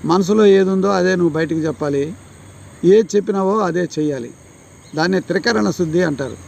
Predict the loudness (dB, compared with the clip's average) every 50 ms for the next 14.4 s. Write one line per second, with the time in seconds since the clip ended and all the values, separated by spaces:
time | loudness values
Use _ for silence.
0 | -20 -20 -20 -20 -20 -20 -20 -20 -20 -20 -20 -20 -20 -20 -20 -12 -6 -4 -2 -2
1 | 0 0 0 0 0 0 -2 -6 -8 -8 -10 -14 -16 -18 -18 -12 -8 -6 -6 -2
2 | -2 -2 0 2 2 2 4 4 4 4 2 2 0 0 0 0 -2 -6 -10 -12
3 | -16 -20 -20 -20 -20 -20 -20 -20 -20 -20 -20 -20 -12 -6 -2 2 4 4 4 4
4 | 2 0 -4 -10 -20 -20 -20 -20 -20 -20 -20 -20 -20 -20 -20 -20 -20 -20 -20 -20
5 | -12 -6 -2 0 0 2 2 2 2 2 2 0 -2 -2 -4 -2 0 0 0 0
6 | 0 -2 -2 0 0 2 0 0 -2 -6 -10 -18 -20 -20 -20 -20 -20 -20 -20 -20
7 | -20 -20 -20 -20 -20 -20 -16 -8 -4 -2 0 2 2 2 2 2 2 2 2 2
8 | 2 2 0 0 0 0 0 0 0 0 0 0 -2 -2 -4 -4 -4 -2 -2 -2
9 | 0 0 -2 -2 -4 -6 -8 -8 -8 -8 -8 -10 -10 -12 -14 -18 -20 -20 -20 -20
10 | -20 -20 -20 -20 -20 -20 -16 -8 -2 0 0 2 2 2 2 2 0 0 -2 0
11 | 2 2 4 4 4 4 4 2 2 2 2 0 0 -2 0 0 0 0 0 0
12 | 0 0 0 2 2 2 2 2 2 2 2 2 2 2 0 0 -2 -4 -6 -6
13 | -4 -2 0 0 0 0 -2 -2 -2 0 0 0 0 0 0 0 -2 0 0 0
14 | 2 2 2 0 0 -2 -4 -4